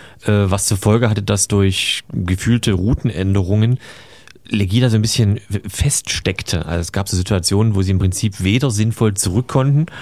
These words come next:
aber auch noch nicht nach vorne, vorwärts, weil die Route eben nicht komplett,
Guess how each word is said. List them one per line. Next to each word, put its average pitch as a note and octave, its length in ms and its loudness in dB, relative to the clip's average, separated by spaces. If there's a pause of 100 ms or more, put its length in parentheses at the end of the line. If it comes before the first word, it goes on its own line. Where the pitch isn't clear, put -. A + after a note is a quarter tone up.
(240)
aber G2+ 240 2
auch A2 160 2
noch A2 80 4
nicht G#2 200 2
nach G2 180 0
vorne, C3 500 -2
vorwärts, B2+ 580 -2
weil G2+ 240 0
die F#2+ 80 -2
Route G#2 300 0
eben F2+ 200 0
nicht F2+ 140 -2
komplett, F2+ 420 0